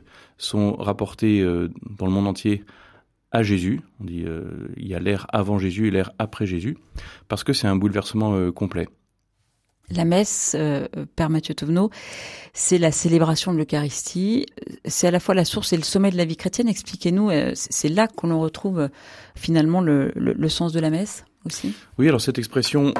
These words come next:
Speaker 1: relativement récente, elle vient du, du Concile Vatican deux. Elle est un, un bon résumé. Euh, la source et le sommet, dans les deux cas, c'est ce qu'on peut dire, c'est le plus important. La source d'un fleuve, c'est, enfin, le plus important.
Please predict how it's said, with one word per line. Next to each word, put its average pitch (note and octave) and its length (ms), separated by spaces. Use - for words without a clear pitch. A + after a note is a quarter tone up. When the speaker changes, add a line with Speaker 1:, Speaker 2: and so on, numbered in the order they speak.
Speaker 1:
relativement A2 460
récente, C3+ 360
elle G#2+ 80
vient G#2+ 120
du, G2 220
du F#2+ 120
Concile G#2 400
Vatican G2 560
deux. A#2+ 200
Elle G2 120
est G2+ 40
un, G2+ 220
un G2+ 120
bon A#2+ 180
résumé. B2 540
Euh, G2+ 180
la A2+ 140
source - 340
et - 20
le G#2 60
sommet, A2+ 320
dans A2 140
les G#2 100
deux A2 120
cas, C3 140
c'est - 160
ce - 120
qu'on G2 140
peut G2+ 120
dire, G#2+ 160
c'est - 120
le - 40
plus G#2+ 140
important. G#2+ 380
La G2+ 120
source - 600
d'un G2+ 160
fleuve, F2+ 420
c'est, F#2 480
enfin, A#2 100
le B2+ 160
plus C3+ 140
important. G#2+ 400